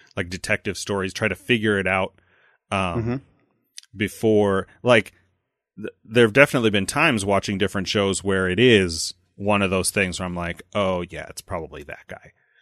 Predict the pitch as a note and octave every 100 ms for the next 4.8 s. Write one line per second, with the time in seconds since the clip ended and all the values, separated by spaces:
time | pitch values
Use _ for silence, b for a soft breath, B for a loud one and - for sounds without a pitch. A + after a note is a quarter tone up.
0 | _ _ F#2 F#2 A#2 F#2+ F2 E2 - F#2+
1 | G2 F2 G2 F2 - F#2 F2+ F#2+ B2+ -
2 | C3+ - F3+ F3+ B2 A#2 A2 - A#2+ C3+
3 | C#3 - C3+ - A2 A2 G#2+ G2+ A2 A2
4 | F#2+ F2 F2 G2+ F#2 D#2+ D#2